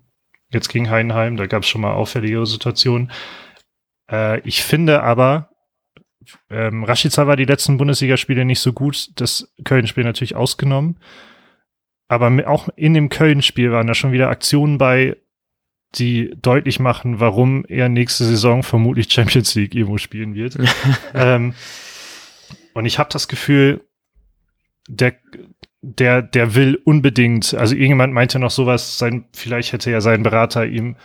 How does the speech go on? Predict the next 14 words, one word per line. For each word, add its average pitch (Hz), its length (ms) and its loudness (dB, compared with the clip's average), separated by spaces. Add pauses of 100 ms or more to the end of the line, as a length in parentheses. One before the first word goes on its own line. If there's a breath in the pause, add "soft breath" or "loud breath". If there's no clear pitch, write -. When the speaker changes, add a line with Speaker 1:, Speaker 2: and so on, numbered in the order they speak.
(160 soft breath)
Speaker 1:
ich 127 80 -14
glaub, 120 140 -8
ein 107 80 -12
Kommentator 107 440 -6
meinte 107 260 -6
das 107 120 -6
beim 113 140 -10
Köln-Spiel, 110 500 -8
ein - 240 -8
Berater 110 400 0
hätte 107 240 2
zu - 140 0
ihm 110 180 0
gesagt, 104 380 0